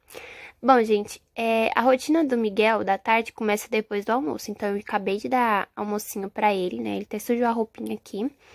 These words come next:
Mas enfim, gente, ele já tá caindo de sono, porque é a hora que ele dorme, né, que é depois do almoço. E eu vou colocar ele pra dormir, gente, tirar uma sonequinha da tarde. Enquanto isso, eu vou arrumando as outras coisinhas, eu vou mostrar pra vocês.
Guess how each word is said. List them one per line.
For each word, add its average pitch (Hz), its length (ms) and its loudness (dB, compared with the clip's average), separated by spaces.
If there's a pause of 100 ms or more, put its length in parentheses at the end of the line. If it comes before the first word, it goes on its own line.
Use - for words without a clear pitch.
(720)
Mas 226 220 4
enfim, 269 420 4
gente, 208 460 2
ele 202 160 2
já 214 160 -2
tá 226 120 -2
caindo 226 440 0
de 254 120 0
sono, 196 480 -2
porque 214 300 -8
é 202 60 4
a 196 80 6
hora 196 200 2
que - 140 -8
ele 214 160 -8
dorme, 202 460 -2
né, 208 260 -4
que - 80 -14
é 208 40 -12
depois 202 300 -6
do 196 40 -2
almoço. 196 680 -2 (1160)
E 233 460 4 (160)
eu 247 80 4
vou 233 140 4
colocar 240 340 4
ele 233 140 -2
pra 233 160 -6
dormir, 214 420 0
gente, 208 340 -4
tirar - 280 -4
uma 208 100 -2
sonequinha 208 640 -4
da 214 160 -2
tarde. 196 580 -4 (420)
Enquanto 247 380 4
isso, 240 220 2
eu 240 40 4
vou 240 120 6
arrumando 226 340 2
as 226 100 2
outras 226 300 -4
coisinhas, 214 420 0
eu 190 100 0
vou 190 100 -4
mostrar 208 220 -4
pra 196 180 -4
vocês. - 460 -6